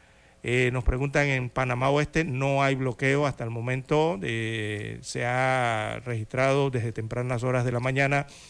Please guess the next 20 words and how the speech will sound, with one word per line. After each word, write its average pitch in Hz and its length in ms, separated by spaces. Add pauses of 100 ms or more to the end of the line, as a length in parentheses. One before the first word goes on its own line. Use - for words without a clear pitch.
(420)
un 160 220
flujo 170 720
vehicular 143 640
en 180 140
la 131 60
autopista 131 500
Raiján 120 340
La 131 100
Chorrera, 131 580 (920)
eh, 131 320
a 131 80
la 131 80
altura 151 340
de 135 60
Bacamonte 127 600
principalmente, 123 680
que 127 60
es 127 40
el 123 80
punto 135 460